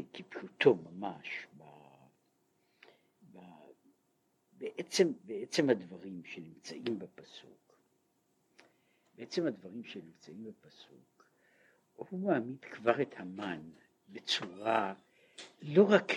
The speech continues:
כתיאורו וכפירושו בתורה, שהוא, אה, דבר, אה, דבר ניסי, אה, ב-, בי-,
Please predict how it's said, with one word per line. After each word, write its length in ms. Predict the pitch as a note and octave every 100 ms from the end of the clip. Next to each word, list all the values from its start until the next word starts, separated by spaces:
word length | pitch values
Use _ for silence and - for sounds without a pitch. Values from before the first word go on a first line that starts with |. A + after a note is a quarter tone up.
| -
כתיאורו 1000 | - - - E3+ - C#3+ A2 A2+ C3+ G#2+ F2 - - -
וכפירושו 760 | - - G2+ F#2+ - - G#2+
בתורה, 560 | F2+ E2 - F2+ F#2 F#2 - _ _ _ _ _ _
שהוא, 680 | - - - F#2 F2 F2 F2
אה, 60 | D#2+ D#2+ D#2 D#2 D#2 D#2 - -
דבר, 400 | F#2 G2 F#2+ F#2+ F2+ -
אה, 240 | E2+ D#2 C#2+ -
דבר 320 | F2 D#2+ F#2
ניסי, 560 | G#2 F2 - - - A#2 E2 - _ _ _ _ _ _ _ _ -
אה, 60 | - E2+ D#2+ D#2+ - _ _
ב-, 160 | - - - - - - _
בי-, 200 | F#2+ F2+